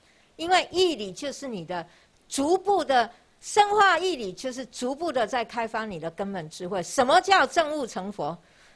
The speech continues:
证悟到你的根本智慧完全彰显开来，这个叫做成佛。所以成佛是什么状态啊？你看这个图，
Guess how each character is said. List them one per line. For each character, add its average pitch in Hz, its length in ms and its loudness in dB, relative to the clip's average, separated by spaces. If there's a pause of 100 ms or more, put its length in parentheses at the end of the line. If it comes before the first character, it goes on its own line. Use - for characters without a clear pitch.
(120)
证 - 160 4 (200)
悟 392 100 2
到 370 200 6
你 247 160 -2
的 220 140 2
根 285 220 -4
本 208 200 -2
智 262 200 -10
慧 247 300 -2
完 254 380 6
全 277 340 -16
彰 294 260 -10
显 151 260 -10
开 180 220 -10
来， 143 200 -10 (1600)
这 302 240 4
个 247 140 4
叫 214 240 0
做 180 360 -2 (840)
成 175 280 -8
佛。 - 300 -10 (640)
所 247 280 2
以 285 200 0
成 320 440 4
佛 330 220 8
是 381 180 0
什 - 140 -2
么 - 100 0
状 320 300 0
态 285 220 2
啊？ 214 180 0
你 190 100 -12
看 254 220 -10
这 254 80 -4
个 220 100 -4
图， 170 300 -12